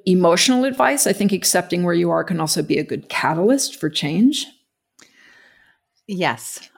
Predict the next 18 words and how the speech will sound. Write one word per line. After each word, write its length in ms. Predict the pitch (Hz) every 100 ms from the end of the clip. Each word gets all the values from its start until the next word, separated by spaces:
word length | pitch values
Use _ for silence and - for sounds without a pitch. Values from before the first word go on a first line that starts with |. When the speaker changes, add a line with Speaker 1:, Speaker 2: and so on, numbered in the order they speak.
| -
Speaker 2:
I 80 |
mean, 200 | 185 180
I 180 | - 190
would 200 | 196 185
say 400 | - 185 156 156 -
absolutely. 1000 | 180 - - 190 160 151 123 139 139 143
This 300 | 160 151 160
is 180 | 147
a, 300 | 151 147 - -
this 300 | 180 180 -
seems 800 | - - 196 175 170 170 170 -
like 320 | 151 160 151
a 60 | 147
case 360 | - 165 151
of 140 | 151 -
compare 460 | - 151 156 147
and 160 | 147 139
despair, 680 | 147 - - 135 165 220 233